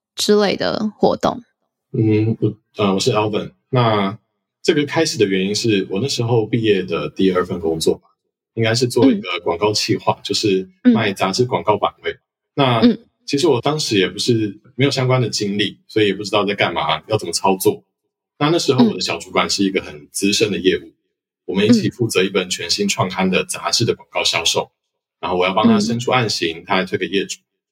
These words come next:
Speaker 2: 但基本上我没有这些背景知识，然后教育训练等等，我一点概念都没有。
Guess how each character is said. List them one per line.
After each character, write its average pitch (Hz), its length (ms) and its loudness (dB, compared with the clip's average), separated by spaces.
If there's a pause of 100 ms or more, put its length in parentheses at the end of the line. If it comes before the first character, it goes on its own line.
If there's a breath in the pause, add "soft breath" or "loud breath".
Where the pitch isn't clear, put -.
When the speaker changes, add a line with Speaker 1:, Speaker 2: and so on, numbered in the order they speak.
(260)
Speaker 2:
但 143 340 -2 (180)
基 185 100 0
本 165 120 0
上 170 140 2
我 123 60 0
没 135 80 0
有 131 100 2
这 127 100 -6
些 143 380 2 (180)
背 143 140 2
景 104 220 -6
知 123 180 -2
识， 127 200 0
然 101 140 0
后 120 140 0
教 113 200 0
育 117 40 -6
训 113 220 -2
练 110 200 0
等 92 200 -4
等， 90 200 -2
我 110 60 -2
一 131 60 -2
点 113 140 -4
概 110 160 0
念 110 140 -6
都 104 80 -2
没 87 160 0
有。 82 140 -2